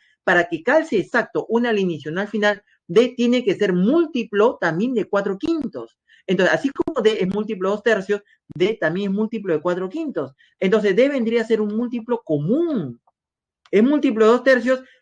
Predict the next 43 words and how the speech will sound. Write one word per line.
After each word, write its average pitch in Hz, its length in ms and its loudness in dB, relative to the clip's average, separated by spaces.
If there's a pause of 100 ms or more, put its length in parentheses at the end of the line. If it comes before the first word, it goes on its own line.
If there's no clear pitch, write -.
es 233 140 6
múltiplo 262 400 0
de 208 60 -2
cuatro 247 240 0
quintos, 240 440 0 (220)
o 160 100 -8
sea, 190 160 0
cuatro 202 240 0
quintos 208 260 -4
por 175 160 0
un 202 80 0
entero, 226 380 2 (240)
entonces 220 400 2
es 202 140 -6
un 190 100 -2
múltiplo 170 340 0
común. 180 400 -6 (300)
¿Y 175 100 -6
cuáles 247 320 2
son 254 140 0
los 233 100 0
múltiplos 240 500 -2
comunes? 208 420 -2
Bueno, 175 360 0 (540)
el 190 180 2
menor 180 460 2
de 285 140 2
ellos 185 360 0
se 151 120 -6
le 147 80 -4
llama 196 280 -4
mínimo 226 580 -2
común 180 340 -4
múltiplo, 185 380 -4
o 143 40 -10
sea, 160 160 -8 (360)
tiene 262 360 -4
sentido 190 760 0
hablar 190 440 2
del 156 180 -2
mínimo 220 460 -2
común 185 260 -2
múltiplo. 247 480 -2